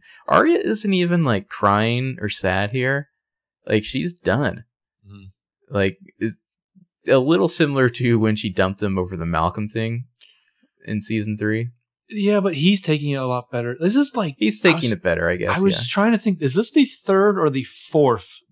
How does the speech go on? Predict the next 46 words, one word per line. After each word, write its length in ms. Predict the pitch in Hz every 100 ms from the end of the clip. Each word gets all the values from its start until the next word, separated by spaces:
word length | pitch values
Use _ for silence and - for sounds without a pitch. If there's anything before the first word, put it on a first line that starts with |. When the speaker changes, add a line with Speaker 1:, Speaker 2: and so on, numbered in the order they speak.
| 101
Speaker 2:
breakup 420 | 113 107 - - _ _ -
Speaker 1:
Who 80 | 202
Speaker 2:
for 40 |
these 100 | 98
Speaker 1:
knows? 100 | 82
Speaker 2:
characters? 220 | 87 85
Speaker 1:
I 80 | 107
mean, 80 | 110
they 80 | 113
break 280 | 110 98 95
up 100 | -
constantly, 440 | 98 90 - 90
but, 140 | 104 92
like, 180 | 113 - - -
there's, 240 | 160 175 180
like, 320 | 190 165 - - _ _ _ -
there's 260 | 131 123
no 140 | 180 170
tears 400 | - 165 143 -
here 220 | 90 85
from 220 | 107 101
either 280 | 107 110 87
of 60 | 90
them. 240 | 85 85
It's 180 | 87 -
like, 280 | 98 92 _ _ _ _ _ _ _
it's 200 | - 120
like 140 | 117
they've 180 | 131 120
known 320 | 101 107 113
it's 160 | 90 -
over 240 | 98 98
for 140 | 85 90
a 60 | 90
while, 340 | 87 95 87
and 80 | 87
they're 100 | 87
just, 140 | 87 95
like, 100 | 85
waiting 320 | 87 85 90
for 100 | 85
somebody 260 | - 90 92
to 60 | 90
point 320 | - 92 87
it 80 | 85
out. 300 | 87 87